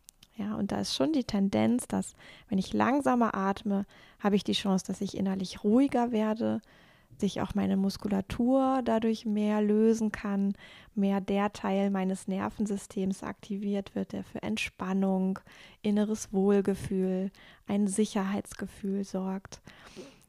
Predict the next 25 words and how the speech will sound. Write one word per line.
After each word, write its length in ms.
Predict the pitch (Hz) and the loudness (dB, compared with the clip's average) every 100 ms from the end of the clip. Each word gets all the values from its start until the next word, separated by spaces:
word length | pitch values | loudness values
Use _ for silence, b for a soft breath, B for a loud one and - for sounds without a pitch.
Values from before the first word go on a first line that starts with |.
| - - | -12 -4
Ja, 280 | 185 190 | -2 0
wenn 140 | 202 185 | 0 -2
ich 140 | - | -2
beginne, 520 | - 190 185 185 180 190 - _ _ _ _ - - | -6 -2 0 2 0 -2 -8 _ _ _ _ -20 -20
flacher 640 | - 202 196 - 196 190 | -10 -8 -6 -6 -6 -4
und 320 | - 190 185 - | -4 -2 -4 -6
schneller, 600 | - - 202 208 202 190 | -8 -2 2 2 2 0
hektischer 640 | 180 214 - 220 - 196 | -2 -4 -4 -4 -2 -4
zu 200 | - - | -6 -8
atmen 460 | 202 190 - 190 196 | -6 -6 -4 -4 -2
oder 220 | 202 190 | -4 -4
vielleicht 320 | - 202 - | -6 -10 -10
auch 80 | - | -12
die 120 | - | -8
Luft 260 | 208 190 - | -8 -8 -8
anhalte, 600 | 214 214 208 202 - 202 - B B B B B _ | -4 -4 -4 -6 -6 -8 -8 B B B B B _
dann 240 | 208 185 190 | -4 -2 -4
kann 220 | - 190 | -2 0
das 220 | 190 - | 0 -2
sein, 260 | 196 185 185 | -4 -2 -2
dass 180 | 185 | -4
ich 160 | 196 - | -6 -4
innerlich 440 | 202 196 196 196 | -2 0 -2 -2
unruhiger 840 | 220 220 220 214 196 196 196 190 190 | 2 6 6 4 2 0 2 0 0
werde, 460 | 185 185 185 185 | -2 -2 -2 -4